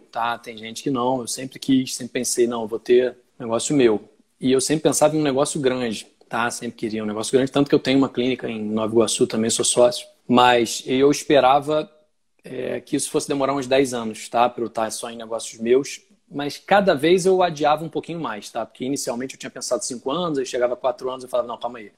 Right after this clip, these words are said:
melhor um pouquinho", porque eu ganhava num volume muito interessante, né? Eu não, eu, assim,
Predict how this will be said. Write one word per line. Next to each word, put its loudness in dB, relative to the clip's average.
melhor 6
um -6
pouquinho", -2
porque -2
eu 2
ganhava 0
num 0
volume 0
muito -4
interessante, 2
né? -2
Eu -10
não, -16
eu, -16
assim, -6